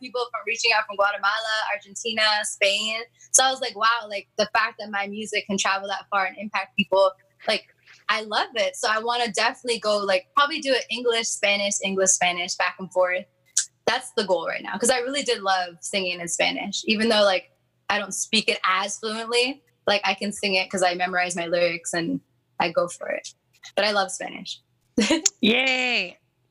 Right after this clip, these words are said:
Speaker 2: I
Speaker 1: Thank
Speaker 2: love
Speaker 1: you.
Speaker 2: it. I'm excited for you, and I'm so happy to hear
Speaker 1: Mm-hmm.
Speaker 2: that you have these things in the works, because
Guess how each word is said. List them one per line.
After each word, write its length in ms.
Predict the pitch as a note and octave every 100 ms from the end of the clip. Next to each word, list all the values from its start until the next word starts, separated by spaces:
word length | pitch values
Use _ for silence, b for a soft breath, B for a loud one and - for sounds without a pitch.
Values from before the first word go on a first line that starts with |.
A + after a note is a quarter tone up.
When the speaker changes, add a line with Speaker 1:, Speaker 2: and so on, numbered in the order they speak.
| -
Speaker 2:
I 160 | A#3+ C4+
Speaker 1:
Thank 160 | G#3+
Speaker 2:
love 200 | F#3+ F#3
Speaker 1:
you. 60 | F#3+
Speaker 2:
it. 60 | D3
I'm 180 | G3+ A3+
excited 480 | A3 - G#3+ G#3 -
for 120 | A3
you, 260 | G#3+ A3
and 100 | G3+
I'm 80 | G3+
so 140 | G3+ A3+
happy 240 | A3+ A3
to 80 | G#3+
hear 320 | G#3 A3+ G#3+
Speaker 1:
Mm-hmm. 340 | G3+ - - G#3+
Speaker 2:
that 180 | G#3 G3
you 160 | G#3+
have 220 | G#3 G#3 G3
these 160 | G#3
things 240 | - A3 A3
in 80 |
the 80 | G#3
works, 300 | F#3 A#3 -
because 560 | G#3+ G3 G3+ F#3+ F#3